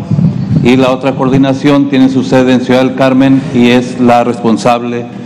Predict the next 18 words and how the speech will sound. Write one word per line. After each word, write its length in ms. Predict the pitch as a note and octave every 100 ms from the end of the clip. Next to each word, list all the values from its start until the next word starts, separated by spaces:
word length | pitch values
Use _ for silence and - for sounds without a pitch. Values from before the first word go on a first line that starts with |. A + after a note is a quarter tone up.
| - - - -
de 120 | A2
la 120 | G#2+
seguridad 600 | - G#2+ G2+ G#2+ A2+ A2
también 400 | A2 G2+ A2 A2
en 100 | A2
los 120 | G#2 G2+
municipios 540 | G2+ F#2+ A2+ A2+ G#2+
que 120 | -
se 100 | G2
observan 500 | G2+ - G#2+ G#2 G#2+ G#2+ -
en, 180 | -
en 300 | - - -
este 220 | - - G2
mapa. 300 | F#2+ - - - - - - - - - - - -
El 180 | A2+ G#2+
coordinador 680 | A#2+ A#2+ A#2 B2 C#3 D3
de 140 | C3+ B2+
la 400 | A#2+ A#2 A2+